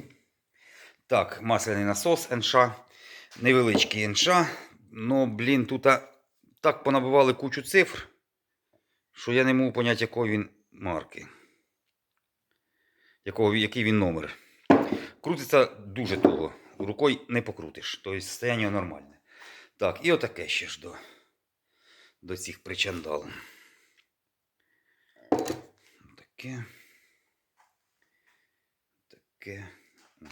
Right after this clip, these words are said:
Крестовина теж не знаю що. Ну, абсолютно нова. О, це ось, бачите. Кришка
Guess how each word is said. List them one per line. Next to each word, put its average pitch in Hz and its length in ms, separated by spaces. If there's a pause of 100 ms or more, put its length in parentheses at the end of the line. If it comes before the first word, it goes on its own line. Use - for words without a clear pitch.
Крестовина 127 440
теж 87 140
не 85 140
знаю 78 240
що. 78 240
Ну, 113 120
абсолютно 113 480
нова. 69 340 (1080)
О, 78 220 (420)
це 95 120
ось, 85 120
бачите. 90 420 (1400)
Кришка 147 640